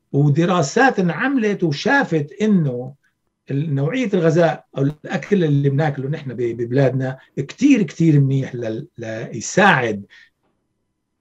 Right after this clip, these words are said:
آه، يعني لحتى يجيب التوازن للميكروبيوم في قلبنا.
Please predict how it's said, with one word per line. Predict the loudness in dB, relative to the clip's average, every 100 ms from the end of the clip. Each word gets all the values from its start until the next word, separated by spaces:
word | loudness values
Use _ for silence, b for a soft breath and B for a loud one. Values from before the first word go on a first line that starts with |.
| _ _ _ _ _ _ _ -6 -6
آه، | -6 -6 -6 -4
يعني | -4 -2 -2
لحتى | -2 -4 0 4
يجيب | 4 4 4 4
التوازن | 2 2 6 6 6 4 0 -4 -14 -6
للميكروبيوم | 2 2 2 -2 -4 -4 -6 -6 -10 -12 _ _
في | -4 -2 -2
قلبنا. | -6 -10 -14